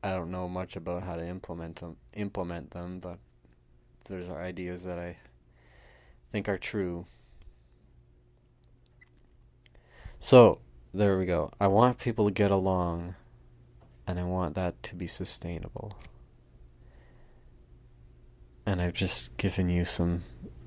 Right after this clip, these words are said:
some ideas of what I think sustainable means. So,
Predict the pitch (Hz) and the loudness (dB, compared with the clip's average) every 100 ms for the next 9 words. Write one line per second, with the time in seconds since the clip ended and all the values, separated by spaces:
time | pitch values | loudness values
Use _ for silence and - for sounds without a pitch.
0 | - - - - - - - - - - | -20 -20 -20 -20 -20 -20 -20 -20 -10 0
1 | - 92 87 92 90 87 90 90 90 87 | 4 6 6 8 8 8 4 2 6 6
2 | 85 - 85 - 92 - 90 87 85 90 | 6 2 -2 0 -2 0 0 0 0 0
3 | 90 87 95 - - - - - - - | 0 0 0 -2 -4 -10 -20 -20 -20 -20
4 | - - - - - - - - - - | -20 -20 -20 -20 -20 -20 -20 -20 -20 -20
5 | - - - - - - - - - - | -20 -20 -20 -20 -20 -20 -20 -20 -20 -18
6 | - - - - - - - - - - | -18 -20 -20 -20 -20 -20 -18 -18 -14 -14
7 | - - - - - - - - - - | -14 -14 -16 -18 -18 -18 -18 -18 -18 -6
8 | - - 117 110 110 | 2 10 12 12 12